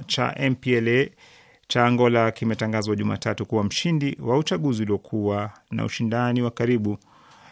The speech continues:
na kuongeza utawala wake wa miongo kadhaa katika nchi hiyo yenye utajiri wa mafuta. Kufuatia ushindi huo, Rais Joao Lourenco sasa ataitawala nchi hiyo ya kusini mwa Afrika kwa muhula wa pili. Ameahidi kuwa rais wa Ang-,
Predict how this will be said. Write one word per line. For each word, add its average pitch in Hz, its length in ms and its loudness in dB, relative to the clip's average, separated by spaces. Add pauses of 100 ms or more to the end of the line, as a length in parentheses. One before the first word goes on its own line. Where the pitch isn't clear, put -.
(140)
na 90 240 -4
kuongeza 110 920 0
utawala 113 380 0
wake 156 280 4
wa 131 80 2
miongo 113 260 0
kadhaa 110 360 0
katika 104 260 -4
nchi 104 220 -6
hiyo 110 180 2
yenye 104 140 0
utajiri 101 380 -4
wa 95 60 -2
mafuta. 107 460 -6
Kufuatia 147 380 -2
ushindi 101 260 -4
huo, 117 380 -2 (480)
Rais 127 440 4 (160)
Joao 127 400 4
Lourenco 131 800 2 (120)
sasa - 520 -2
ataitawala 123 800 0
nchi 120 220 -2
hiyo 120 120 2
ya 117 80 2
kusini - 320 -4
mwa 113 160 0
Afrika 107 340 -4
kwa 110 260 -2
muhula 104 360 -4
wa 98 120 -2
pili. 127 260 -2
Ameahidi 131 420 0
kuwa 131 400 0
rais 123 340 2
wa 113 160 0
Ang-, 107 260 -2